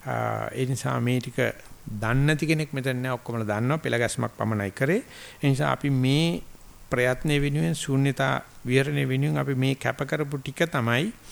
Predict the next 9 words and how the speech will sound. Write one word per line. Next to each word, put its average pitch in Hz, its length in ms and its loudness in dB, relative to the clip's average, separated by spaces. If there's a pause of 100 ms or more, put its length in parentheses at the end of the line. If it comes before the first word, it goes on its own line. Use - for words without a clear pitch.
(420)
අ, 131 100 -4 (200)
අපේ 139 480 -2
අර්ථ - 300 -6
සිද්ධිය 123 360 -2
පිණිස, 120 320 -2
අර්ථ 127 260 -4
කුසල 123 320 -4
පිණිස 113 320 -6
පිහිටන්නේ. 156 560 0